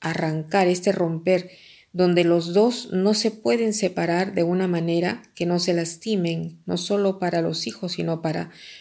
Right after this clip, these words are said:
los esposos mismos. Y esto es lo que no quiere el Señor. Y esto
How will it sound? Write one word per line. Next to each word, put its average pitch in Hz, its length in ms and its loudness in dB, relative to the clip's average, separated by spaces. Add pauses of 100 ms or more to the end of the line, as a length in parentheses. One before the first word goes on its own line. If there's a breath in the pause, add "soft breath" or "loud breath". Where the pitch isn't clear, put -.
(120)
los 160 180 -2
esposos 170 560 -4
mismos. 175 760 -2 (400 soft breath)
Y 190 180 6
esto 208 300 4
es 214 460 2 (140)
lo 165 120 -2
que 165 140 -4
no 175 200 -2
quiere 220 320 -2
el 160 120 -4
Señor. 165 580 -4 (640)
Y 175 220 4
esto 240 500 0